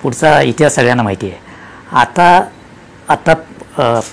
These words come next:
पश्चिम बंगालची निवडणूक झाली आणि ममता बॅनर्जींनी, अ, अ, भाजपला पराभूत केलं, तेव्हा आता पुन्हा प्रादेशिक पक्ष, अ,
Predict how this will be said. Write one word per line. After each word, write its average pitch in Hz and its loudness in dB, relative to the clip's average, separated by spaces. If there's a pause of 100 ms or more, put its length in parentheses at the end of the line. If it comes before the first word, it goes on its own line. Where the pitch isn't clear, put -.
पश्चिम 170 -2
बंगालची 151 0
निवडणूक 147 -2
झाली 143 0
आणि 214 -2
ममता 156 -2
बॅनर्जींनी, 139 -2 (320)
अ, 123 -4 (880)
अ, 110 -8
भाजपला 113 0
पराभूत 110 -2 (100)
केलं, 104 -12 (520)
तेव्हा 156 0
आता 185 0
पुन्हा 185 0
प्रादेशिक 156 -2
पक्ष, - -6
अ, 156 4